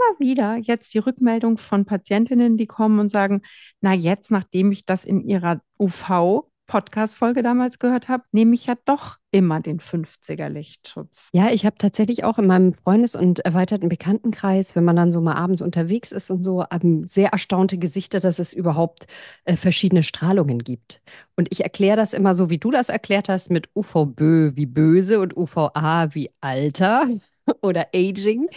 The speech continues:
Speaker 1: Genau.
Speaker 2: Ähm, und bei Aging werden sie dann natürlich alle hellhörig, sag ich, „Seht ihr?“ Und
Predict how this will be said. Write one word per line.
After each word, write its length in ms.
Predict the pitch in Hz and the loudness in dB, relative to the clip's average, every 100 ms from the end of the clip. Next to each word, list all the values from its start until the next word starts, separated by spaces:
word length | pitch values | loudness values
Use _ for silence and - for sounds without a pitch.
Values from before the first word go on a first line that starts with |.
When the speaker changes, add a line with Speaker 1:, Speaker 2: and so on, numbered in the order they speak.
| - - _ | -16 -20 _
Speaker 1:
Genau. 260 | - 208 180 | -2 2 2
Speaker 2:
Ähm, 260 | 160 156 - | 2 0 0
und 180 | 185 170 | 0 0
bei 160 | 185 | 0
Aging 360 | 160 180 185 156 | 0 0 0 0
werden 180 | 151 147 | 0 -2
sie 100 | 143 | -2
dann 140 | 143 | -2
natürlich 400 | 143 147 - 147 | -2 -4 -6 -8
alle 220 | 101 123 | -6 -6
hellhörig, 580 | 127 151 139 143 143 139 | -6 -6 -4 -4 -6 -10
sag 200 | - 147 | -12 -12
ich, 120 | 143 | -12
„Seht 240 | - 160 175 | -8 -8 -4
ihr?“ 240 | 247 262 | -4 -4
Und 220 | - 175 | -2 -4